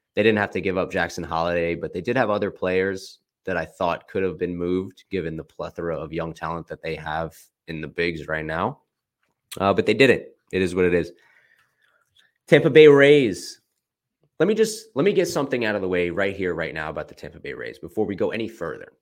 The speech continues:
okay? They essentially, for the most part, at this point in time, are a mids program, okay? They came out the gates super hot,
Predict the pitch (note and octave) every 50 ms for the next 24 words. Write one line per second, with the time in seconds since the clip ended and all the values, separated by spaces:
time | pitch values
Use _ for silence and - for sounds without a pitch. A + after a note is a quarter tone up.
0 | _ _ _ _ - F2+ F2 - F#2+ F2+ F#2 F#2 - _ _ _ _ _ _ _
1 | _ _ _ _ - G#2 F#2 - A#2 B2+ C3+ D#3+ E3 D#3+ - - - - _ _
2 | _ _ _ _ _ _ _ _ _ _ _ _ _ _ _ _ - - A2+ -
3 | - F#3 G#3+ A#3 A3 - - B2 F#2+ E2 F2+ G#2+ - - - D#3 D#3 - D#3+ C#3
4 | C#3 C#3 - - - E2+ E2 F2 - F2 - - G#2 - - - C3 B2+ C3 D3
5 | C#3 - F#2+ E2 D2+ D#2+ D#2+ F2+ - _ _ _ _ _ _ _ _ _ _ _
6 | _ _ - F#2+ F#2+ F#2+ F#2 F#2 E2+ E2 D#2 E2 F#2 - - - B2 A2+ A#2+ G2+
7 | - C2+ - - _ _ _ _ _ _ - F2 F2+ G2 G#2 A#2 A2+ A2+ D#3+ C3
8 | A#2+ A#2 A2+ A2+ - G2+ F2+ G2 F#2+ F#2+ F#2 - - - _ _ _ _ - -
9 | - - D#3 - A2+ F2 E2+ E2+ D#2+ - -